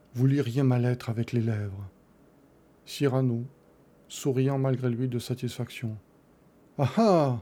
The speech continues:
ces lignes-là sont, hé hé, se reprenant et avec dédain,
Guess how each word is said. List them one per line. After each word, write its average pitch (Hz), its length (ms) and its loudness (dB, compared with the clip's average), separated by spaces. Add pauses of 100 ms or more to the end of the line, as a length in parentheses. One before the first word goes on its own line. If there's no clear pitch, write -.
(540)
ces - 240 0
lignes-là 160 600 4
sont, 139 1000 2 (160)
hé 202 180 4
hé, 160 340 2 (1080)
se - 200 -2
reprenant 120 600 0 (240)
et 127 100 -4
avec 117 260 -2
dédain, 120 400 -2